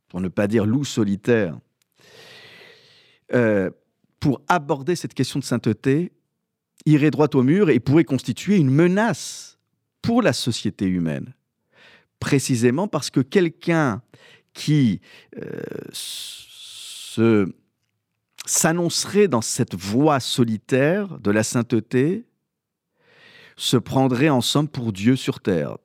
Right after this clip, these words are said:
Et il n'y a rien de pire que quelqu'un qui se prend pour Dieu sur terre et qui s'arroge tous les droits au nom d'une vérité absolue dont il serait le seul dépositaire ou détenteur. Alors là, c'est le danger le plus grave, qui menace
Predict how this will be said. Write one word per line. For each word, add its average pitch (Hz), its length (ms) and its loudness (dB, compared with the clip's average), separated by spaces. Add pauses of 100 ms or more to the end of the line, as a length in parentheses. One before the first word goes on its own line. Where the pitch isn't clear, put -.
(120)
Et 117 80 2
il 117 60 6
n'y 117 80 6
a 110 80 2
rien 135 220 2
de 120 40 0
pire 147 440 -4
que 123 100 -4
quelqu'un 117 340 -2
qui 120 120 -10
se - 80 -10
prend 120 180 -4
pour 110 180 -2
Dieu 107 140 0
sur 101 220 -6
terre 80 260 -6 (760)
et 123 60 -2
qui - 140 -8
s'arroge 117 840 0 (840)
tous 170 140 2
les 135 140 6
droits 110 600 0 (180)
au 135 140 4
nom 139 180 4
d'une 113 240 2
vérité 120 680 2 (100)
absolue 131 800 0 (560)
dont 131 180 2
il 147 220 -6
serait 175 280 2
le 160 140 4
seul 185 720 2
dépositaire 151 680 2
ou 135 60 2
détenteur. 92 640 -2 (580)
Alors 110 260 4
là, 113 160 4
c'est - 160 -4
le 110 100 2
danger 113 300 0
le 110 100 2
plus - 160 -6
grave, 87 380 -2
qui 202 140 -4
menace 208 340 4